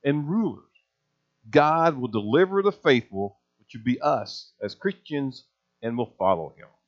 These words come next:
That's the theme we'll have quite often through the book of Daniel. But today, we go to chapter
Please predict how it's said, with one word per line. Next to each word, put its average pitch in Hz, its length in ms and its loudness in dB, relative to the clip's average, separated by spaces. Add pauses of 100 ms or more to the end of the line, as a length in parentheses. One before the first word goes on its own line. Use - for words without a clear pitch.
(680)
That's 95 160 -4
the 110 80 -2
theme 127 300 -4
we'll 117 80 -4
have 101 320 0
quite 104 200 0
often 107 380 0
through 104 140 -6
the 92 100 -6
book 90 160 -12
of - 100 -20
Daniel. 98 400 -4 (680)
But 147 140 2
today, 165 560 8 (340)
we 107 100 -2
go 120 200 2
to 117 120 -8 (200)
chapter 131 360 2